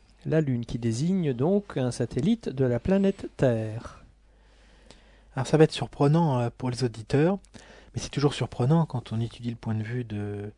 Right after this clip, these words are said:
Speaker 2: la sagesse ancienne et de l'ésotérisme moderne, c'est que la Lune n'est pas, euh, euh, quelque chose d'extérieur à la Terre qui serait venu la percuter, puis après qui serait rentré dans son champ gravitationnel comme on le pense. Et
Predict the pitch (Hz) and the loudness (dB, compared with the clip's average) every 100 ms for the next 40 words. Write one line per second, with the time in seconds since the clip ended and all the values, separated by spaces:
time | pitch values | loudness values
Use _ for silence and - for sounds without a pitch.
0 | - - - - 113 123 113 113 117 - | -20 -20 -16 -8 -2 0 0 -2 -4 -6
1 | - 123 127 131 127 113 110 113 _ - | -4 -4 -2 -4 -4 -6 -6 -8 _ -20
2 | - - - 107 110 117 113 113 - 104 | -20 -20 -14 -10 -8 -6 -6 -6 -6 -6
3 | 101 151 185 117 - _ _ - - _ | -2 0 0 -2 -8 _ _ -20 -20 _
4 | - - - 156 - 131 120 110 107 143 | -20 -6 0 0 0 -2 0 0 2 2
5 | 160 131 120 - - 131 143 131 107 104 | 2 2 0 -2 -2 0 0 0 0 -2
6 | 98 101 107 _ - _ - - - - | -4 -6 -8 _ -20 _ -20 -20 -20 -20
7 | _ _ 113 95 85 85 98 123 - 120 | _ _ -12 -10 -10 -12 -8 -6 -4 0
8 | 139 127 - - 117 135 120 110 104 - | 4 6 4 4 4 4 4 2 0 4
9 | 127 135 147 - 131 - 113 123 110 110 | 6 6 2 0 -6 -2 0 2 0 0
10 | 95 - 117 - 135 151 147 123 - 120 | -2 -4 -8 2 4 4 2 0 -2 -2
11 | 131 - 110 110 123 110 101 110 - 120 | -4 -2 -2 -2 0 -2 -2 -4 -2 -2
12 | 104 107 107 101 - 101 117 113 98 87 | 0 0 0 -4 -4 -4 -4 -4 -6 -6
13 | 104 107 120 123 - 107 | -4 -4 -4 -6 -10 -14